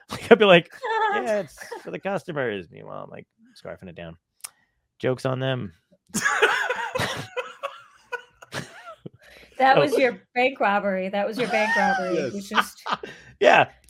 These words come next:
Speaker 2: tiny pieces of cake.
Speaker 1: That's how I got even.
Speaker 3: And see that? He didn't
Speaker 1: Um,
Speaker 3: even have to have a bomb strapped to his neck to get it.
Speaker 1: Yeah.
Speaker 2: <laughs>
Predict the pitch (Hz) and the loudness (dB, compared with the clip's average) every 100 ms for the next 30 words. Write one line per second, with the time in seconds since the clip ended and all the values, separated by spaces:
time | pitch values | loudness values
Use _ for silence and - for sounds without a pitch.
0 | _ 294 247 269 220 285 269 247 226 202 | _ -2 0 0 -2 -2 -4 -4 -8 -10
1 | 196 - - 494 - - - - - - | -10 -6 2 2 0 -12 -20 -20 -8 -2
2 | 190 - 175 165 156 143 135 143 123 131 | -2 -2 -2 -2 -4 -2 -4 -4 -4 -6
3 | 123 95 80 _ - 101 - 120 127 113 | -6 -8 -12 _ -18 -16 -6 -2 2 4
4 | 113 107 143 131 120 123 98 101 123 139 | 4 2 0 -2 -2 -6 -6 -2 -2 -2
5 | - 92 90 - 90 95 95 - 80 113 | -6 -8 -8 -8 -8 -6 -8 -10 -10 -8
6 | 107 117 104 98 220 220 226 214 247 220 | -6 -4 -2 -4 -6 -4 -4 -2 -4 -2
7 | 226 214 - 233 | -2 -2 4 6